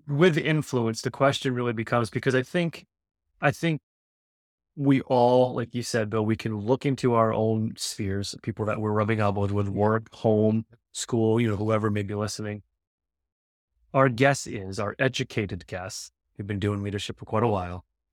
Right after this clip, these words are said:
is that each and every person listening to this podcast or watching probably has, it's a ninety-nine point nine percent chance they have influence on someone.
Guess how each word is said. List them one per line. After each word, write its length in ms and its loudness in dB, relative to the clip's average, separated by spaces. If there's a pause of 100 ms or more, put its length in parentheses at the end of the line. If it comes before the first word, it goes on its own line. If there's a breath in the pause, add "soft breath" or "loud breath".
(140)
is 120 -4
that 280 0 (340)
each 220 0
and 80 2
every 140 2
person 400 0
listening 280 -2
to 40 -6
this 120 -8
podcast 640 0
or 60 -4
watching 640 -4
probably 640 0
has, 460 -4
it's 80 -6
a 40 -4
ninety-nine 400 -2
point 160 -6
nine 120 -2
percent 220 -10
chance 180 -12
they 80 -10
have 140 -12
influence 340 -8
on 100 -10
someone. 440 -14